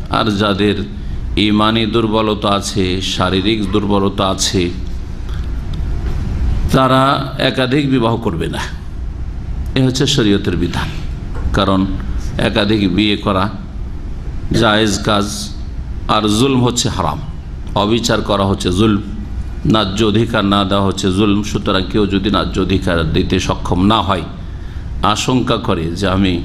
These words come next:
বিয়ে শাদী করলে আমার ইমান ওই রকম মজবুত নয় যে আমি সুবিচার কায়েম করতে পারবো, তাহলে সেই ব্যক্তি আগে থেকেই নিজের ইমানের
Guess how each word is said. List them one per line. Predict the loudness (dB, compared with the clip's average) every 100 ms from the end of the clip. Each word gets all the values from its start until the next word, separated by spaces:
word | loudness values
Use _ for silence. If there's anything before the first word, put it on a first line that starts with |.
| -4 -6 -6 -2
বিয়ে | 2 2
শাদী | 2 0 0
করলে | 0 2 2 0 -4 -8 -6 -6 -6 -6 -2
আমার | 2 4 4 2 -2 -4 0
ইমান | 2 2 2
ওই | 2 2
রকম | 2 2 2
মজবুত | 2 2 2 2
নয় | 2 4 4 2 2
যে | 2
আমি | 2 2 2 0 -4 -10 -10 -10 -10 -10 -8 -4
সুবিচার | 0 2 2 2 0 2
কায়েম | 0 0 0
করতে | -2 -2
পারবো, | 0 0 0 0 0 0
তাহলে | -2 -2 0 -2
সেই | 0 0
ব্যক্তি | 0 -2 -2 0
আগে | 0 0 0
থেকেই | 0 0 2 0 2
নিজের | 2 2 0 0
ইমানের | 0 2 2 4 2